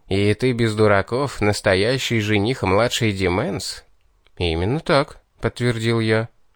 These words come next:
«А докажи», тут же вскинулся граф, и мерзенько так заулыбавшись,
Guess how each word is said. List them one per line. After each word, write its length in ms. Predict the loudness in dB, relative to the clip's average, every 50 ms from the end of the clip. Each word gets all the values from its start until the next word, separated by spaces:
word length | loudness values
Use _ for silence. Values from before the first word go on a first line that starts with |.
| _ _ -6
«А 280 | -2 0 0 0 0 0
докажи», 640 | 0 0 0 2 2 0 2 0 -2 -4 -4 -6 -10 -20 _ _ _ _ _ -10 -4
тут 160 | -2 -2 0
же 120 | 0 -2 -4
вскинулся 580 | -4 -2 0 2 2 2 2 0 0 -2 -2
граф, 440 | 0 2 4 4 4 4 2 -4 -20 _ _ -20 -20 _ -4
и 120 | -2 0
мерзенько 680 | 0 0 0 0 -2 -2 0 0 0 0 2 0 -2
так 280 | 0 2 0 2 2 2
заулыбавшись, 920 | 2 2 2 2 0 0 0 -2 -2 -2 -4 -6 -8 -8 -8 -8 -12 -16